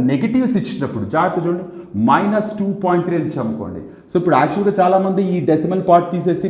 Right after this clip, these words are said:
మైనస్ టూ రాస్తే సరిపోతుంది అనుకుంటారు, but నేనేం చెప్తున్నాను, ఇక్కడ వచ్చే వాల్యూ దీనికంటే చిన్నగా ఉండాలి. But మైనస్ టూ అనేది మైనస్ టూ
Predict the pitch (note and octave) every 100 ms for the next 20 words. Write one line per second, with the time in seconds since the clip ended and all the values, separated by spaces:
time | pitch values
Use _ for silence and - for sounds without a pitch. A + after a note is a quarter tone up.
0 | E3 D3+ D#3 D#3 F3+ D#3 C3+ - - C3
1 | C3+ B2+ A#2 G2+ G2+ G#2 G#2 C3 - A2+
2 | B2+ C#3+ D3 D3 C#3 C3+ E3 - - -
3 | - C#3+ D3 - A3+ F#3 D#3+ - D#3 C3
4 | C3+ F#3 - C#3 D3+ D3 C3+ E3+ - A2+
5 | A2+ A2+ G#2 G2 G2 F#2+ F#2+ - - -
6 | - A2 G#2 G2+ A#2 F3+ G3+ - F#3 E3
7 | C3+ B2+ D#3 A#2+ A2 B2+ C#3+ - C3